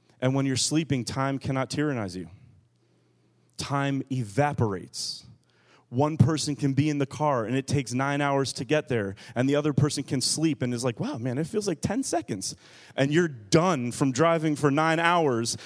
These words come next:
and the nine hours felt like eighteen. Because the more you're wanting time to work for you, the slower it goes.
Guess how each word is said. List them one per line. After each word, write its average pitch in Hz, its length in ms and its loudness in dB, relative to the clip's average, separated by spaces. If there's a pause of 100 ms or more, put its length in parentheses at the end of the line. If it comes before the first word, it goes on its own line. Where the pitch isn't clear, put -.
and 151 160 4
the 156 80 4
nine 170 260 2
hours 165 320 2
felt 170 200 4
like 151 180 2
eighteen. 160 800 0 (580)
Because 165 320 4
the 165 100 2
more 170 380 4
you're 160 220 2
wanting 165 560 0
time 165 320 0
to 139 100 0
work 165 240 4
for - 140 0
you, 147 140 4
the 131 120 0
slower 156 560 2
it 139 100 -2
goes. 135 320 2